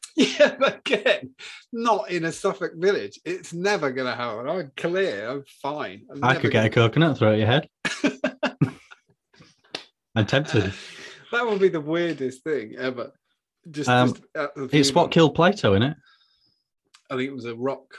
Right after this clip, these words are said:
Speaker 1: was it?
Speaker 2: Yeah, something like that. Well, rocks don't grow on trees.
Speaker 1: <laughs>
Speaker 2: I
Speaker 1: They
Speaker 2: think
Speaker 1: did it,
Speaker 2: wasn't
Speaker 1: they
Speaker 2: that
Speaker 1: did it in Greece. <laughs> Uh,
Speaker 2: Yeah,
Speaker 1: they
Speaker 2: it was a
Speaker 1: don't
Speaker 2: long
Speaker 1: anymore.
Speaker 2: time ago.
Speaker 1: They're
Speaker 2: We
Speaker 1: extinct.
Speaker 2: don't know all the facts.
Speaker 1: <laughs>
Speaker 2: Um,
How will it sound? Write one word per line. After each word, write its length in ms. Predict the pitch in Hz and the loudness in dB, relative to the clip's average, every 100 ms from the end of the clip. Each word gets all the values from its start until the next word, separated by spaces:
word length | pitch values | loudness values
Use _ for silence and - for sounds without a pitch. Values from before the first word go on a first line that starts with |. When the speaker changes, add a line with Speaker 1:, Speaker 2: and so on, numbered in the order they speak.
| - | -20
Speaker 1:
was 180 | 104 127 | -14 -12
it? 100 | - _ - | -12 _ -2
Speaker 2:
Yeah, 440 | 113 110 104 95 85 | 2 4 4 2 -4
something 240 | - 80 | -10 -14
like 100 | - - | -14 -4
that. 80 | |
Well, 200 | 120 147 | 2 4
rocks 260 | 147 147 - | 4 2 2
don't 160 | 127 113 | 2 4
grow 140 | 135 | 6
on 100 | 131 | 4
trees. 260 | 110 95 92 - _ - _ _ _ | 4 0 0 -10 _ -20 _ _ _
Speaker 1:
<laughs> 380 | - - - - | -12 -12 -10 -4
Speaker 2:
I 720 | - - 208 - - - 135 | -6 -4 -8 -8 -18 0 2
Speaker 1:
They 0 | |
Speaker 2:
think 20 | 135 | 4
Speaker 1:
did 120 | 165 | 4
it, 100 | 170 | 4
Speaker 2:
wasn't 280 | 143 147 127 | 4 2 2
Speaker 1:
they 80 | |
Speaker 2:
that 100 | 127 | 2
Speaker 1:
did 180 | 196 196 | 6 6
it 300 | 175 165 170 | 6 2 -2
in 160 | 165 139 | -2 -2
Greece. 640 | 160 - 240 139 - - - | -4 -2 -2 -4 -10 -14 -16
<laughs> 300 | - - - | -4 -2 2
Uh, 400 | 175 - 156 156 - - - - 427 - - - _ - | 2 4 2 2 -4 0 0 0 -6 -8 -14 -20 _ 4
Speaker 2:
Yeah, 100 | 143 | 6
Speaker 1:
they 60 | |
Speaker 2:
it 20 | |
was 100 | 135 | 8
a 40 | 120 | 8
Speaker 1:
don't 100 | 117 | 6
Speaker 2:
long 100 | 110 | 6
Speaker 1:
anymore. 140 | 107 | 2
Speaker 2:
time 220 | 101 98 101 | 2 2 2
ago. 260 | 92 90 - | 0 -2 -4
Speaker 1:
They're 200 | 160 135 | -2 0
Speaker 2:
We 60 | 127 | -2
Speaker 1:
extinct. 340 | 123 - 127 | -6 0 6
Speaker 2:
don't 140 | 156 135 | 6 8
know 80 | |
all 120 | 117 104 | 6 4
the 80 | |
facts. 400 | 98 92 82 - - - | 0 -4 -6 -16 -14 -12
Speaker 1:
<laughs> 200 | - 269 | -4 -2
Speaker 2:
Um, 300 | 127 123 120 | 0 0 0